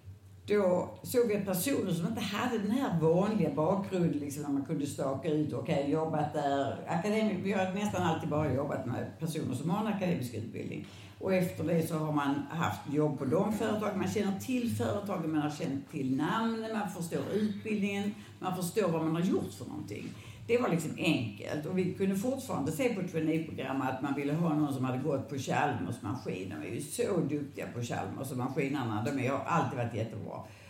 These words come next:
Men det är ju bara så dumt, liksom. Men,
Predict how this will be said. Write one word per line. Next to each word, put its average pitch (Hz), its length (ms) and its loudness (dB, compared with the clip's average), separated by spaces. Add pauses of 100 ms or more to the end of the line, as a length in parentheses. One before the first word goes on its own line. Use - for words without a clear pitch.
(140)
Men 175 200 2
det 180 60 4
är 185 140 4
ju 139 120 4
bara 131 260 2
så 131 120 -4
dumt, 123 480 2 (160)
liksom. 131 340 0
Men, 170 260 4